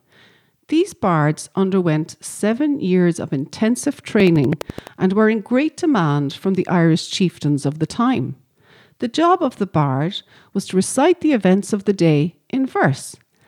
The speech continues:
and these epic poems were delivered in front of a live audience at the court of the chieftain. The poems both praised and pillared many of the people present, and commented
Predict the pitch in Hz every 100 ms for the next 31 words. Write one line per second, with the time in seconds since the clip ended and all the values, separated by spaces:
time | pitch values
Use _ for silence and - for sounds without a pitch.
0 | _ 175 160 175 285 311 320 - - 254
1 | 320 - - 220 196 202 196 196 185 196
2 | 190 180 180 180 185 180 - 185 190 170
3 | 160 160 185 220 269 - 175 165 156 156
4 | 160 - 170 160 - 208 196 202 180 180
5 | 226 - 294 - 147 151 - _ _ -
6 | - - - 190 - 180 165 190 311 359
7 | - - 190 175 - - 196 170 214 285
8 | - - 180 214 359 - 262 175 160 175
9 | - 156 175 165 180 180 185 185 - -
10 | 156 - - 247 294 123 - - _ -
11 | - - 262 285 359 262 180 190 165